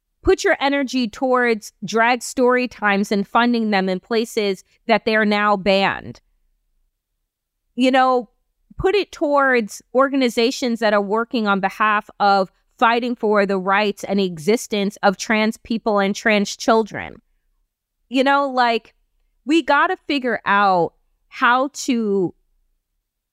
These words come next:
listen when it's necessary and then tap the fuck out, because there is too much life that is happening that I feel like I am being narrowed out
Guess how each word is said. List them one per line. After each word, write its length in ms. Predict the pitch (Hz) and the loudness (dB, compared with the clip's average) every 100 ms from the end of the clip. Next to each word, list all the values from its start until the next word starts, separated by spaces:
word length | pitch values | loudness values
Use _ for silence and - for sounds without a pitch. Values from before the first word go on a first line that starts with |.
| _ _ _ _ _ _ _ _ 185 | _ _ _ _ _ _ _ _ -6
listen 580 | 214 294 - 370 330 | 0 0 0 -2 0
when 160 | 277 254 | 0 0
it's 160 | 208 - | -2 -2
necessary 1000 | 202 214 - 294 330 311 330 339 339 - _ _ _ _ - | 0 0 -2 -4 0 0 0 -2 -4 -8 _ _ _ _ 0
and 160 | 262 | 2
then 140 | 254 226 | 2 0
tap 340 | - 240 - | -2 -4 -2
the 80 | 226 | -4
fuck 280 | - 185 - | 0 0 0
out, 380 | 135 98 98 - _ _ _ | -2 -4 -8 -16 _ _ _
because 360 | - - 269 247 | 0 2 0 0
there 200 | 285 277 | 0 0
is 160 | - | -2
too 340 | - 339 370 381 | -4 0 0 2
much 400 | 226 220 - - | 2 0 -4 -10
life 460 | - 170 180 202 247 226 | -6 -2 2 2 0 -2
that 180 | 220 | -2
is 140 | 185 - | -2 -6
happening 720 | - 208 202 269 294 320 349 - _ _ _ _ _ | -2 -2 0 -2 -2 -2 -6 -10 _ _ _ _ _
that 180 | 202 247 | 0 2
I 80 | 240 | 2
feel 520 | - _ 285 294 285 | -4 _ 0 0 0
like 280 | 240 214 - - | 2 0 0 -2
I 180 | 226 254 | 0 0
am 200 | 247 220 | -2 -4
being 420 | 233 226 202 196 | -6 -6 -4 -2
narrowed 640 | 202 214 247 220 208 190 - | 0 0 0 0 -2 -2 -4
out 320 | - 208 247 | 0 2 2